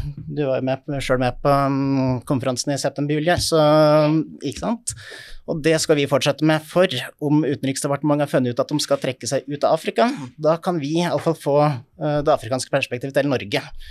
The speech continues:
Så det er jo i aller høyeste grad vår prioritering. Eh, og holdt på å si, gjeld, hele gjeldsspørsmålet er, det, det går, eh, de treffer knapt nok en aktivist som ikke prater om det på et eller annet plan, enten det handler da om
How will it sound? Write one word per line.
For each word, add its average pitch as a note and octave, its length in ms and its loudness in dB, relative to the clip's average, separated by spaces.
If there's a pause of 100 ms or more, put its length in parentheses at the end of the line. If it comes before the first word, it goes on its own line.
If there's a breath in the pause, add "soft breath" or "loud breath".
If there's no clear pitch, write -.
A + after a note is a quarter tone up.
(320 loud breath)
Så - 140 -8
det D3 140 4
er C#3 100 2
jo C#3 80 0
i C#3+ 80 0
aller C#3 300 -2
høyeste B2 180 -2
grad C3+ 160 0
vår A#2+ 180 0 (140)
prioritering. C#3+ 480 0
Eh, C#3 760 -4 (120)
og C#3 400 0 (680 soft breath)
holdt D3 120 0
på D3+ 60 0
å C#3 40 -4
si, D#3 100 2 (100)
gjeld, D#3 320 0 (480 loud breath)
hele C#3+ 300 2
gjeldsspørsmålet D#3 800 2
er, C3 240 0 (720 loud breath)
det, C#3 100 -12
det E3 160 0
går, D#3 160 4
eh, C#3+ 300 2 (720 loud breath)
de D#3+ 80 -2
treffer D3 320 -2
knapt - 260 -2
nok D#3 220 0
en C3 320 2
aktivist - 480 -6
som D#3+ 160 0
ikke - 260 -4
prater D3 300 0
om C3+ 80 4
det - 100 -2
på - 160 0
et - 300 -6
eller D3+ 260 0
annet C#3+ 320 2
plan, F3 300 4 (100)
enten D3+ 320 -4
det C#3+ 80 2
handler C3 300 2
da C3 100 6
om C3+ 320 0